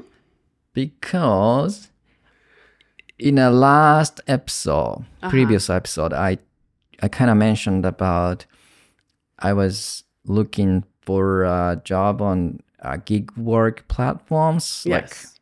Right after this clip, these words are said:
Speaker 1: Upwork and Fiverr.
Speaker 2: Yes.
Speaker 1: So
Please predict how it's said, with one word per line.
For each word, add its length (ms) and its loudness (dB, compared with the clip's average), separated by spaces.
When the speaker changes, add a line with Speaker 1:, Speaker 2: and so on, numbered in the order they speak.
Speaker 1:
Upwork 640 -2
and 220 -12
Fiverr. 800 -6
Speaker 2:
Yes. 560 -12
Speaker 1:
So 520 -2